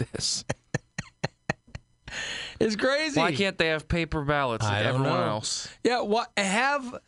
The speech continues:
Speaker 2: have people vote. It's not that hard. Uh, Iowa's done.
Speaker 1: Yeah, I, I,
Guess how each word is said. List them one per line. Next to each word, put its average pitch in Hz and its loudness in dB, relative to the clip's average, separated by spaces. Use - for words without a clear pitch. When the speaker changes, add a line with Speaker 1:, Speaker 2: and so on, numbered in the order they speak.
Speaker 2:
have 220 0
people 247 2
vote. 262 0
It's 185 0
not 220 2
that 214 2
hard. 226 -2
Uh, 101 0
Iowa's 135 0
done. 76 -4
Speaker 1:
Yeah, 135 2
I, 143 2
I, - 2